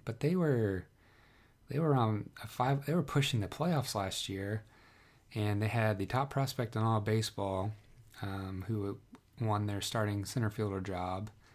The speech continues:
and they, I mean, their, their rotation had some big names, but it wasn't like, um, they had a bunch of nobodies or whatever, but they are,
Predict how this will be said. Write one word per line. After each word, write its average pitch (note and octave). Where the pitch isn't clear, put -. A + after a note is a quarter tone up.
and G2
they, G#2
I A#2+
mean, G#2+
their, G#2+
their C3
rotation A#2+
had G#2
some G2+
big G2
names, G#2
but G2
it -
wasn't A#2
like, F#2
um, F2+
they A2+
had G2
a F#2+
bunch F#2+
of F#2+
nobodies G2+
or F#2+
whatever, G2
but G2+
they D3
are, F#2